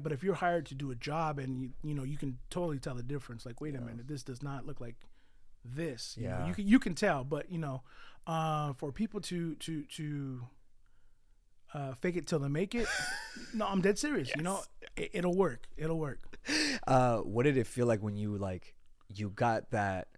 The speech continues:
Speaker 2: either message, phone call to get, do your first job?
Speaker 1: Uh, my first paid,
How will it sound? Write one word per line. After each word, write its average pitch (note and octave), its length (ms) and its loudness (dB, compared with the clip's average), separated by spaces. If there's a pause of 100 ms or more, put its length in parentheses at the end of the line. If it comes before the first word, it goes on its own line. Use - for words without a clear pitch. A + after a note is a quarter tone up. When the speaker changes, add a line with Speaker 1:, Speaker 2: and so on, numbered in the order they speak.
(180)
Speaker 2:
either G#2 220 -2
message, G#2+ 560 2
phone A2 240 -2
call A2 260 2
to - 140 -4
get, G2+ 240 -4
do G#2 80 -4
your F#2+ 180 -6
first - 300 -8
job? D#2+ 240 -8 (1080)
Speaker 1:
Uh, D#3+ 260 2
my D#3+ 140 0
first G3 260 2
paid, F#3+ 260 4